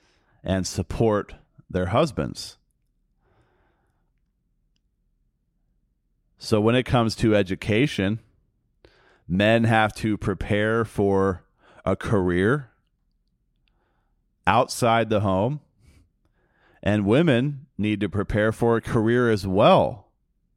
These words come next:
except that that career ideally would be in the home.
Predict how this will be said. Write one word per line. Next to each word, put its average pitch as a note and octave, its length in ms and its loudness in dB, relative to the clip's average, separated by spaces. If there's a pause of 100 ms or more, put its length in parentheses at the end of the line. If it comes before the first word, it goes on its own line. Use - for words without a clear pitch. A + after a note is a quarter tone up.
(720)
except A#2+ 560 0
that G#2+ 340 0 (1000)
that G#2 260 0
career G#2 440 -2
ideally F#2 840 -2
would F2+ 260 -4
be E2+ 360 -4 (420)
in C#3 160 2
the A2+ 140 0
home. E2+ 320 -6